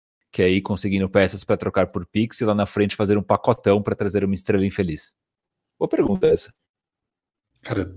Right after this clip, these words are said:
Speaker 2: eu, eu tenho desespero de pensar de um dia torcer pra uma franquia que tá fazendo que nem o Oklahoma ou que fez que nem Filadélfia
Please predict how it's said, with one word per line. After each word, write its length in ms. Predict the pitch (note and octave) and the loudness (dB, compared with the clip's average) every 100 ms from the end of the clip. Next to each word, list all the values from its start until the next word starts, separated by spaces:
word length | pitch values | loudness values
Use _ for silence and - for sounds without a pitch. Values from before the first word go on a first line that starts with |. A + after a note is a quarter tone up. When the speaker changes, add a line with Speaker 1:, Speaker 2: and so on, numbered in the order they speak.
| - | -8
Speaker 2:
eu, 220 | A2+ - - | -2 -2 0
eu 200 | G#2 - | -2 0
tenho 220 | - B2+ | 0 0
desespero 640 | B2 - B2 - A2 A#2 | 0 2 2 4 6 6
de 100 | A#2 | 4
pensar 400 | - A2 F#2 F#2+ | 2 0 2 2
de 120 | F#2+ G2 | 2 0
um 80 | |
dia 260 | F#2+ F2+ G2 | -2 2 2
torcer 340 | G2+ G2 - | 4 2 2
pra 100 | - | 0
uma 100 | F#2 | 0
franquia 480 | F2+ G2+ F#2 - F#2+ | 0 0 -2 0 0
que 80 | F#2 | 0
tá 120 | - | -2
fazendo 300 | F#2+ F#2 F#2+ | 0 0 -2
que 80 | - | 0
nem 180 | F#2 F2+ | 2 4
o 260 | F#2+ - | 2 0
Oklahoma 640 | G2 - F2+ F2 F#2 F2+ F2+ | -6 0 0 2 2 4 4
ou 80 | F2+ | 2
que 100 | - | 0
fez 240 | - G2 | 0 0
que 80 | - | 0
nem 100 | F2+ | -4
Filadélfia 760 | F2 F#2+ E2+ E2+ F2 E2+ G2 | 0 2 2 2 0 0 -6